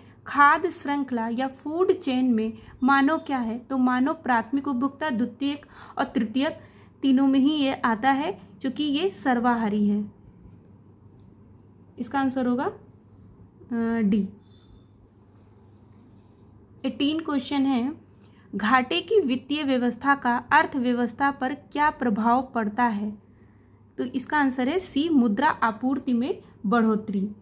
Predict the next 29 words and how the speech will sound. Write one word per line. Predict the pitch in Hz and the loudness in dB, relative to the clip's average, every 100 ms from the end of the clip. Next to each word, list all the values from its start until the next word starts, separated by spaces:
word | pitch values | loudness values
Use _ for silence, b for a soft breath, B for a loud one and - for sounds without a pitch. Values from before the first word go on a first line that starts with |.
| - - - | -20 -16 -10
इसमें | 269 311 | -4 -2
क्या | 311 | -2
होता | 311 330 | -2 -2
है | 370 | 0
कि | |
मुद्रा | 330 269 220 302 | 2 4 2 -2
की | 311 | -2
मात्रा | 320 262 226 262 285 | 0 2 0 -2 -2
जो | 247 | 2
है | 247 320 | 0 2
वो | 247 | 2
बढ़ाई | 196 220 226 254 | 0 2 2 2
जाती | 269 262 294 | 0 0 -4
है, | 302 370 - B B | -2 -4 -6 B B
इसे | 277 262 | -6 -2
ही | 330 349 | 0 4
हीनार्थ | 381 214 254 254 254 262 302 - - | 4 4 2 4 4 4 0 -4 -12
प्रबंधन | - 254 247 240 262 269 | -2 2 4 4 4 2
भी | 330 | 0
कहते | 349 233 214 233 202 | -2 -4 -2 0 0
हैं, | 202 208 - _ | -2 -8 -18 _
हीनार्थ | - 254 240 240 294 381 - b b - | -4 0 2 2 2 0 -8 b b 0
प्रबंधन | 240 233 214 247 254 | 2 2 4 4 4
भी | 285 | 2
इसे | 403 - 208 277 | 0 -4 -8 -8
कहते | 262 214 208 208 | -4 -4 -2 -2
हैं, | 202 202 _ _ _ _ | -2 -6 _ _ _ _
प्रबंधन। | - 220 220 214 | -2 0 2 2
अ, | 247 | 2